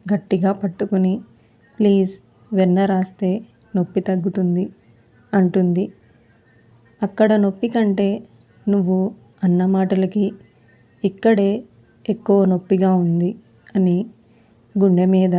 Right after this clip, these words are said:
చేయి వేసుకుని అంటాడు. "ప్లీజ్ అలా మాట్లాడకు, నన్ను క్షమించు.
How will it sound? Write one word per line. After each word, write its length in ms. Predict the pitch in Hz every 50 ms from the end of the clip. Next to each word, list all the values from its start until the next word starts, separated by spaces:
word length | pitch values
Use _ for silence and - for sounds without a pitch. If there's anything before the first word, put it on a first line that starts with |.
| 180 208 226 - _ _ _ _ -
చేయి 300 | - 226 190 180 180 185
వేసుకుని 680 | 185 180 180 180 - - - 202 190 175 180 185 226 - - _ _ - 185
అంటాడు. 460 | 180 175 160 160 196 190 190 180 180 226 - - _ _ _ _ _ _ _ _ _ _ _ _ _ _ -
"ప్లీజ్ 320 | 214 214 208 220 214 214 - - _ _ _ _ _ _ _ - 214
అలా 220 | 190 185 180 180
మాట్లాడకు, 760 | 175 175 175 175 185 180 208 208 185 185 180 - - 202 214 - - _ _ _ _ _ _ _ _ 202
నన్ను 440 | 185 180 180 175 175 180 202 220 254 - -
క్షమించు. 720 | - - - 180 170 170 170 175 185 180 - - 202